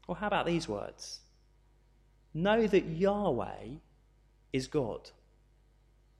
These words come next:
Know that the God you call Father is the true God. He has no rivals.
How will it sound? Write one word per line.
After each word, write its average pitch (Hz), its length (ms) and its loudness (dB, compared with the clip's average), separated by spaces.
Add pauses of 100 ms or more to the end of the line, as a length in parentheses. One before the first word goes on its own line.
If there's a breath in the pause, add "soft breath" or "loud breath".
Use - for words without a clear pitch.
(200)
Know 202 200 8
that 240 120 6
the 196 60 4
God 196 380 4
you 196 180 0
call 185 260 0
Father 175 920 -2 (1160)
is 143 220 -4
the 147 100 -4
true 156 340 -2
God. 92 380 -8 (1800)
He 185 80 6
has 196 260 2
no 190 140 8
rivals. 190 920 4